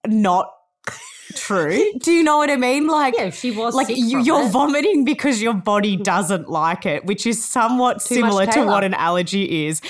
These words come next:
Speaker 1: So I often convince myself the day after when I'm vomiting from a hangover that maybe I am allergic.
Speaker 2: I do.
Speaker 1: When really it's just a moderation issue.
Speaker 2: I call it alcohol poisoning.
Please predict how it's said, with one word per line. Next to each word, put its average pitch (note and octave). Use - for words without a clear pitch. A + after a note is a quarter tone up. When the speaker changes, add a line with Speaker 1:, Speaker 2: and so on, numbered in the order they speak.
Speaker 1:
So G#3+
I C4
often F#3
convince E3
myself D#3
the F3
day D3
after D3
when D3+
I'm C#3
vomiting C#3+
from -
a C3+
hangover C3+
that C#3+
maybe D3
I C#3+
am C3
allergic. D3
Speaker 2:
I E3
do. D#3
Speaker 1:
When G#3+
really F3+
it's E3
just -
a F#3
moderation C#3+
issue. -
Speaker 2:
I G3+
call G3+
it -
alcohol D#3+
poisoning. D3+